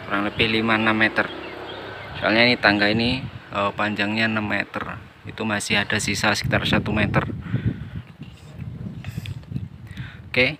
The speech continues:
untuk langkah selanjutnya ini kita, eh, seratin dulu yang bagian retak-retaknya. Setelah itu nanti lanjut kita cat menggunakan cat waterproofing secara full.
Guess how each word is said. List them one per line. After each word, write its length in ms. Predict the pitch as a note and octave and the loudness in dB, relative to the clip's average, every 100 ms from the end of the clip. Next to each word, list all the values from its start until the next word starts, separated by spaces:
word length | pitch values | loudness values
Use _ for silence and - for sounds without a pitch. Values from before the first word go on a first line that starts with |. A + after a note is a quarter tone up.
| - | -10
untuk 320 | - A2 G#2 G2 | -8 -4 -4 2
langkah 320 | G#2+ G#2+ A2+ | 2 4 2
selanjutnya 400 | - A2+ A#2+ C3 | 2 2 4 4
ini 160 | C3 | 4
kita, 720 | B2+ A#2 A2+ - A#2 A2+ A2 - - - - - - - _ - - - - - | 2 0 0 4 8 8 6 0 -20 -20 -20 -20 -20 -20 _ -20 -20 -20 -8 4
eh, 200 | A#2+ A#2 | 6 6
seratin 480 | - A#2 A#2 A#2+ G#2+ | 6 6 8 6 4
dulu 240 | G2+ G#2 - | 2 0 -2
yang 240 | A2+ A2 | 0 0
bagian 320 | A2 G#2+ - G#2 | 2 0 2 2
retak-retaknya. 960 | G2+ G2+ G#2 - G#2+ - A2 B2 - - - - - - - - - - - - - - - - - _ _ - | 0 0 -2 0 -4 0 -2 -2 -8 -16 -18 -20 -18 -16 -16 -16 -20 -20 -20 -20 -20 -20 -20 -20 -20 _ _ -20
Setelah 320 | - - A2 | -12 0 2
itu 160 | A2+ B2 | 2 2
nanti 320 | A#2+ A2 A#2 | 2 4 4
lanjut 320 | A2 G#2+ G#2+ | 4 4 0
kita 640 | G2+ G2 - G2+ G2 G2 A#2 - - - - - - - - | -4 -4 2 4 4 0 -10 -20 -20 -20 -20 -20 -20 -16 0
cat 160 | A2+ - - - | 0 0 -16 -8
menggunakan 400 | G2+ G2+ G2+ G#2+ | -4 0 0 2
cat 160 | A2 | 2
waterproofing 720 | G#2+ G#2+ - G#2+ G#2+ G#2 A#2+ A#2 - - - - - - | 4 2 2 0 2 4 4 2 -6 -20 -20 -20 -20 -20
secara 320 | - A2 G#2+ | 0 6 6
full. 320 | G#2 B2 G#2 | 6 4 2